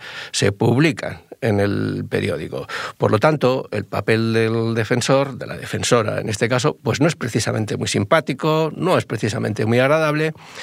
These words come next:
y más bien resulta a veces incluso incómodo para todos. En primer lugar, para, para el que está ocupando ese puesto.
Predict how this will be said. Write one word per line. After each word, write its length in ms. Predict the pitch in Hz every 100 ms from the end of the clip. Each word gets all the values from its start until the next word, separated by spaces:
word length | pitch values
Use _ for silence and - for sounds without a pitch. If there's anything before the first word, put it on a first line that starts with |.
| - - -
y 100 | 156
más 160 | 180 175
bien 120 | 165
resulta 340 | 139 143 147
a 20 |
veces 260 | 127 139 143
incluso 300 | 113 104 107
incómodo 600 | 104 101 104 92 87 - _
para 220 | - 120
todos. 580 | 120 233 139 107 - - _ _ _ _ _ _ _
En 140 | 110
primer 280 | - - 120
lugar, 260 | 143 175 160
para, 320 | 117 107 107 -
para 160 | - -
el 100 | 107
que 240 | - 87
está 420 | 90 - 160 123 - - -
ocupando 800 | - 107 113 110 104 98 98 101 -
ese 280 | - - 104
puesto. 320 | 117 -